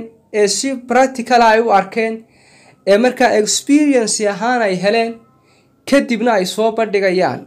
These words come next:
Waa kuwo dhalinyarta dhito u noqon karta, oo tilmaam u noqon karta,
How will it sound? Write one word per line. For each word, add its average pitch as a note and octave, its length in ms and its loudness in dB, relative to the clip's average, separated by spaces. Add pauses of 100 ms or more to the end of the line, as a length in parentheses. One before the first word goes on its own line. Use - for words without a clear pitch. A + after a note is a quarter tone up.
(100)
Waa F3+ 180 4
kuwo A#3 340 4 (500)
dhalinyarta G#3 600 -2
dhito G3+ 360 -2
u B3 40 4
noqon A#3 300 2
karta, F#3 320 0 (880)
oo F#3 160 4
tilmaam G#3+ 540 2
u B3 40 0
noqon A3 300 -2
karta, G#3 400 -4